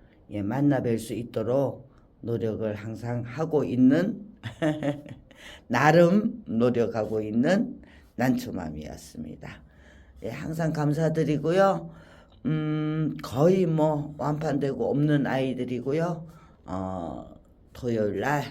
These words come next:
돌아오는 토요일 날은 또 난초맘이 만 원의 행복으로 우리 고객님과 함께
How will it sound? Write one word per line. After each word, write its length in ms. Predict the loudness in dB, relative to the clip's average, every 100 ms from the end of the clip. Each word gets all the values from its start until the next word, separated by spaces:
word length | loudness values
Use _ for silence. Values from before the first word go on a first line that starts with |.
| -12 -20 -20 -20 -20 -20 -20 -10
돌아오는 520 | -2 0 0 -2 -4
토요일 400 | 0 4 6 4
날은 520 | 0 2 2 2 -2 -10 -18 -20 -20 0
또 380 | 4 4 2 -10 -16
난초맘이 920 | -6 -4 -2 -2 0 0 0 0 0 -4
만 280 | -2 2 2
원의 280 | 2 2
행복으로 880 | 0 0 0 0 2 4 4 4 -4 -18 -20 -20
우리 160 | -12 -12
고객님과 600 | -10 -8 -4 -4 -4 -4
함께 800 | -4 -4 -4 0 2 4 4